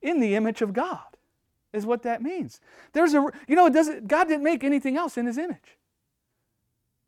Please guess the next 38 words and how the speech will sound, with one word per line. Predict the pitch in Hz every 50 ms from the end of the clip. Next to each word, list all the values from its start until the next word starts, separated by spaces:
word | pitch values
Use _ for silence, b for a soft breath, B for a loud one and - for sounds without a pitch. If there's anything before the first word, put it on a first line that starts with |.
| _ _ _ _ _ _ _
He, | - 247 - _
he | 180 269 302
made | 269 277 302 285
us | 277 311 330 -
in | - 247 226
his | 233 240 196
image. | 269 392 392 196 -
That's | 254 285 277
the | - 262
fearfully | - _ 277 277 277 277 - 285 262 254 233
and | 214 208
wonderfully | 226 247 262 254 247 220 - 240 240
made | 233 294 349 370 330 226
type | - 180 156 147 -
of | 143 -
thing. | - 151 123 117 b b b
But | - 381
there's | 381 466 466 339
a | 359
very | 262 285 302 320 330 302
serious | - - 330 330 339 339 330 -
reason | 339 359 403 466 403 349 277
why | 254 247 240 247
he | 220 262 262
made | 240 240 240 262 339 359 349 254
us | 202 190 208 - - _
in | - 226 254 254
his | 240 277 294 269
image. | - 349 415 440 403 233 143 _ _ - _ _ _ _ _ _ _ _ _ _ _ _ _ _ _ _ _ _ -
And | - 311 330
the | 311
reason | 311 359 403 466 440 381 370 294
he | 269 277
made | 262 262 277 339 370 349 277
you | 247 247 247 277
in | 262 285 294
his | 277 240 240 185 180
image | - 262 392 370 240 226 220 -